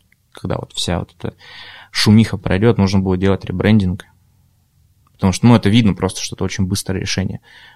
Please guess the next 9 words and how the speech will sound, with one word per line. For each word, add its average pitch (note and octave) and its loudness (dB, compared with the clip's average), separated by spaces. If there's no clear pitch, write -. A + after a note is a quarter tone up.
А, F2 0
быстрое G2 0
и, F#2+ 0
как - -14
по - -2
мне, G2+ 6
не G2 6
очень - -2
продуманное. F#2 -4